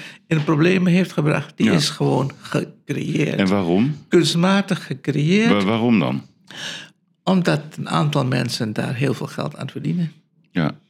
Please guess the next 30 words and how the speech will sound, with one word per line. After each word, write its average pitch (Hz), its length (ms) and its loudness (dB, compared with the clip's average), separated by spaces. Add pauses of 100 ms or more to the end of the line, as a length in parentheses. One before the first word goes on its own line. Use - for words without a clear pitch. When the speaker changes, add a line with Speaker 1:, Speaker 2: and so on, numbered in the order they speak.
(180)
Speaker 2:
en 80 140 2
wie 85 180 4
is - 160 0
ze? 139 200 0 (960)
Speaker 1:
Ja, 131 220 -6 (160)
ze, 127 380 -2 (200)
ik 139 200 -4
ben 135 180 0
niet 175 180 0
zo - 100 -4
erg 147 220 0
van 139 180 0
de 135 100 -2
conspiracy 160 600 0 (100)
theories, 147 480 0
Speaker 2:
Nee, 170 80 4
nee, 170 140 4
maar 160 120 2
dat 156 80 4
Speaker 1:
maar 170 100 2
Speaker 2:
is 151 140 2
ook 147 160 -2
geen 135 160 0
conspiracy. 127 560 2
Dit 95 140 2
is 95 100 -2
gewoon 107 220 -2
hele 98 380 2
normale 90 600 2
logica. 87 680 -2